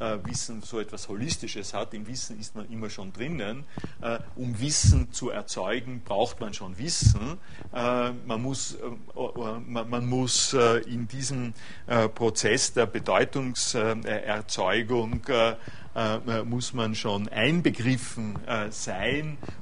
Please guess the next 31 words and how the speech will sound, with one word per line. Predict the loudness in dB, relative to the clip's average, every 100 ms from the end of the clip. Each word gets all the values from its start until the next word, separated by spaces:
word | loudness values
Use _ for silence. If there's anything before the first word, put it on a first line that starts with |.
| -6
äh, | -2 -2 -2
um, | -2 0 0 0 0
äh, | 2 2 0 -2 -6 -8 -8 -8 -8 -4
äh, | 2 2 2
um | 0 -2
eine | 0 0 0
Möglichkeit | 2 4 2 0 0 4 4
zu | 0 -4 2
haben, | 4 4 4 -4
darin | -2 -2 -2 0
weiterzukommen. | 2 2 0 -2 -6 -4 -4 -4 -4 -4 -6 -8 -8 -8 -2
Äh, | 0 0 -2 -8
es | -6 -4
ist, | -4 -6 -4
äh, | -2
also | -2 -2 -4
die | -4
Frage, | -4 0 2 2 -2 -4 -8 -8
von | -6 -4 0
woher | 0 0 0 2 6 6 4
analysiert | 2 2 0 -4 -4 -2 0 0 -2 -6
der |
Kant, | -6 -4 -4 -2 -6 -4 2
äh, | 2 2 -2 -8 -8
äh, | -2 0 0 0
Wissen, | -4 -4 0 4 4 6 4 2 0
äh, | 2 2
äh, | 0 -6 -8 -8 -4 -4 -4 -6
unter | -4 -4
der | -4
Voraussetzung, | -2 0 2 2 0 -4 -4 -6